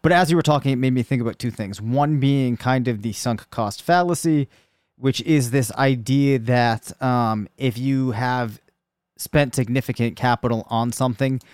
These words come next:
that you just try to keep holding it to eventually get value out of it. Um, it's a little more in depth than that, but from a fantasy perspective, it's this thought that just because you took, you took a guy in round four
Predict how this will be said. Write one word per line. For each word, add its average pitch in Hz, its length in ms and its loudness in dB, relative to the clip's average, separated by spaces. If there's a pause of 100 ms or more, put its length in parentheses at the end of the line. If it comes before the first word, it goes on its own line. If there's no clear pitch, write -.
(240)
that 123 160 -2
you 123 220 0
just 120 160 -2
try 135 200 2
to 123 280 2 (260)
keep 160 220 -2
holding 139 400 2
it 131 100 -4
to 123 160 -2
eventually 123 480 -2
get 113 240 -4
value 120 580 -2
out 123 180 0
of 117 120 -2
it. 127 200 0 (520)
Um, 117 380 2 (500)
it's - 80 -4
a 233 40 4
little 214 100 4
more 160 180 4
in 131 80 2
depth 127 200 2
than 120 100 -2
that, 113 220 -2
but 131 100 -4
from 135 160 -2
a 120 40 0
fantasy 160 420 2
perspective, 117 500 -2
it's 117 140 -4
this 117 280 -6
thought 127 300 0
that 110 160 -4
just - 140 -12
because 123 220 -2
you 117 60 -4
took, 123 240 -4
you 135 100 -2
took 151 180 -2
a - 60 2
guy 147 200 4
in 139 100 2
round 123 300 0
four 139 480 -2